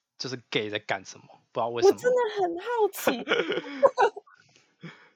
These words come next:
Speaker 1: 但是我觉得那一集应该会变成十八禁。
Speaker 2: 会儿童，直接儿童不宜耶。
Speaker 1: 绝对是儿童不宜的啊。
Speaker 2: 然后点进去听，他会问说：“您已满十八岁吗？”“是，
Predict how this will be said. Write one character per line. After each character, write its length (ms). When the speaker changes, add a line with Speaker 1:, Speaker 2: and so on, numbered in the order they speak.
Speaker 1:
但 140
是 60
我 120
觉 100
得 60
那 180
一 40
集 180
应 120
该 160
会 100
变 200
成 100
十 160
八 220
禁。 260
Speaker 2:
会 140
儿 220
童， 160
直 160
接 80
儿 160
童 240
不 200
宜 200
耶。 260
Speaker 1:
绝 180
对 280
是 180
儿 120
童 100
不 260
宜 40
的 80
啊。 120
Speaker 2:
然 80
后 80
点 60
进 0
去 80
听， 200
他 120
会 120
问 160
说 220
：“您 220
已 160
满 160
十 180
八 180
岁 280
吗 220
？”“是， 440